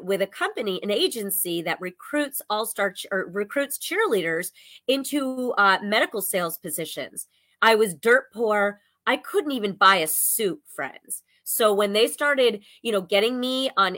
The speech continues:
interv-, getting me on interviews, they would ask, and I would be like, "What do I do? Like, I don't, I, I don't even know where to begin. These people look fancy."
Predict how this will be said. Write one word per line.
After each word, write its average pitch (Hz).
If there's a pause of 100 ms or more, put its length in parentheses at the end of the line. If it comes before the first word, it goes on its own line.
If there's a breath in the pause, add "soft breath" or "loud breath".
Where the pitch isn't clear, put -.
interv-, 202
getting 208
me 226
on 202
interviews, 254
they 196
would 185
ask, 202
and 196
I 196
would 214
be 220
like, 190
"What 185
do 359
I 269
do? 190
Like, 156
I 214 (200)
don't, 208 (440 soft breath)
I, 185
I 208
don't 302
even 226
know 202
where 202
to 190
begin. 202
These 180
people 269
look 190
fancy." 196